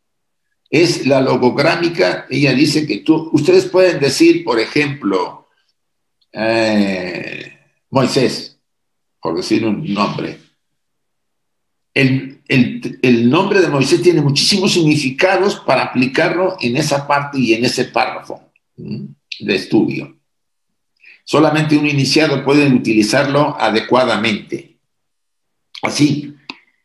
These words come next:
casi todos los nombres propios, ya sea en los Vedas, el libro de los muertos, y hasta cierto punto en la Biblia, están compuestos de tales logogramas.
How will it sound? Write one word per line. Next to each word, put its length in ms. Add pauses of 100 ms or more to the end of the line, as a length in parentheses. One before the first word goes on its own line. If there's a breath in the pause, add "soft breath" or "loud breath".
(180)
casi 300
todos 240
los 180
nombres 360
propios, 640
ya 200
sea 580
en 200
los 180
Vedas, 640 (240)
el 200
libro 260
de 80
los 180
muertos, 680 (400 soft breath)
y 120
hasta 220
cierto 460
punto 320
en 120
la 100
Biblia, 800 (320)
están 380
compuestos 560
de 100
tales 460
logogramas. 1040